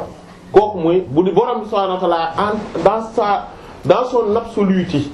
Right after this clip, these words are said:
et dans son antériorité absolue. Bi mu seetoo, Yonent bi sallallahu alayhi wa sallam moo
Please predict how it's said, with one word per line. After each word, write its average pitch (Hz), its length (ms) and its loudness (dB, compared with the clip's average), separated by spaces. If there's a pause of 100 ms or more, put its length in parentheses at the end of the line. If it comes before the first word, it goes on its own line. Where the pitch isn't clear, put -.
et 180 80 4
dans 233 320 2
son 208 260 0
antériorité 214 960 2
absolue. 117 420 -4 (1700)
Bi 151 160 4
mu 277 160 2
seetoo, 190 500 0 (1700)
Yonent 226 360 0
bi 190 80 -4
sallallahu 180 320 0
alayhi 160 140 0
wa 160 60 -6
sallam 160 320 0
moo 135 160 2